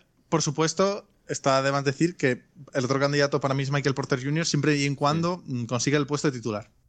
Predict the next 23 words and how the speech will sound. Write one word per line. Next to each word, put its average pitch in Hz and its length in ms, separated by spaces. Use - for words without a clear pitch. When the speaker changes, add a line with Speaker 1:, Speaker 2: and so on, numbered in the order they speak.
Speaker 2:
Es, 117 360
Speaker 1:
Si 143 300
Speaker 2:
es 127 80
Speaker 1:
para 143 160
mí 160 300
Porter 170 420
sigue 165 280
siendo 156 320
un 151 80
sexto - 440
hombre, 175 400
f-, 165 340
no 143 220
va 143 100
a 139 60
tener 135 320
esos 135 240
números 151 300
porque 127 240
tampoco 131 260
va 135 80
a 135 60
tener 135 260